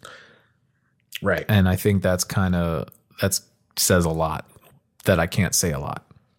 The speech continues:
Speaker 2: if that makes sense.
Speaker 1: And maybe that's the problem, right? Like,
Speaker 2: Yeah.
Speaker 1: maybe that's,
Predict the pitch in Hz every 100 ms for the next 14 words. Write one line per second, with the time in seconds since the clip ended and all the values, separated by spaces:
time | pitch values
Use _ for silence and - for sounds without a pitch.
0 | _ - - - - 85 80 - - -
1 | - _ - - - - - - - 143
2 | 135 131 151 170 180 131 117 110 113 113
3 | - - - _ _ 98 107 - 123 117
4 | 120 90 62 - - - - 101 101 107
5 | 107 101 98 - 107 - 123 135 143 123
6 | 101 98 104 110 -